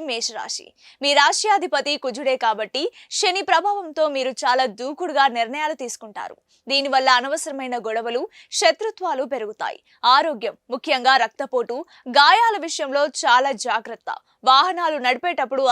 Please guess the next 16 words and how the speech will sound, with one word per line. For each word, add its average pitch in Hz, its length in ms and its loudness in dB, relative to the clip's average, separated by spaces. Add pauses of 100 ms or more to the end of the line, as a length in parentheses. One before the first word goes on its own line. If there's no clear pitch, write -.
అత్యంత 254 320 -8 (120)
అప్రమత్తత 320 500 -6 (180)
అవసరం. - 340 -14 (540)
రెండవ 302 340 4
రాశి 262 260 2 (100)
కర్కాటక 269 460 -4
రాశి. 202 260 -8 (380)
మీకు 311 260 2
మానసిక 359 440 2 (140)
ఒత్తిడి 302 280 0 (140)
తారస్థాయికి 349 760 2
చేరుతోంది. 226 540 -8 (340)
కుటుంబంలో 349 480 2 (140)
చిన్న 285 160 -6 (140)
విషయానికే 277 440 -4 (120)
పెద్ద 226 200 -6